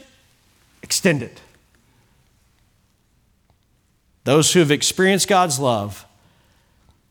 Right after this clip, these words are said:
should extend it to others. What does that look like? Well, maybe this next, uh, week, even on Sunday, 'cause you can start this before next year.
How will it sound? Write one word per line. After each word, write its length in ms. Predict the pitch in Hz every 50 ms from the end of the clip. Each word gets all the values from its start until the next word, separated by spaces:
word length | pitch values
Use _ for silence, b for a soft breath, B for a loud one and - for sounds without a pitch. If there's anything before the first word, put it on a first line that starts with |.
| _ _ _ _ -
should 520 | - - - - - 151 131 127 127 127 123
extend 680 | 113 110 95 - - - - - 170 165 156 143 110
it 280 | 113 110 107 - - - - - - _ _ _ _ _ _ _ _ _ _ _ -
to 140 | - 120 -
others. 560 | 127 113 107 92 92 92 - - - - - - _ _ _ _ _ _
What 100 | - 202
does 100 | 185 151
that 120 | 165 147 113
look 220 | 131 127 - -
like? 220 | 110 92 90 95 - _ _ _ _ _ _ _ _ _ _ _ _ _ _ _ _ - - -
Well, 140 | 123 139 165
maybe 280 | 147 135 139 139 147
this 240 | 139 139 147 143 -
next, 380 | 160 151 147 143 - - - -
uh, 180 | 147 131 131 127
week, 440 | 127 147 156 180 190 - - - -
even 240 | - 143 139 147 143
on 140 | 139 143 135
Sunday, 480 | 131 - 160 156 165 160 160 165 180 170
'cause 160 | - 156 147
you 80 | 254
can 60 | 302 285
start 260 | - 190 202 214 -
this 160 | 143 143 135
before 280 | - 135 - - 151 131
next 280 | 123 117 - - -
year. 200 | 147 131 104 101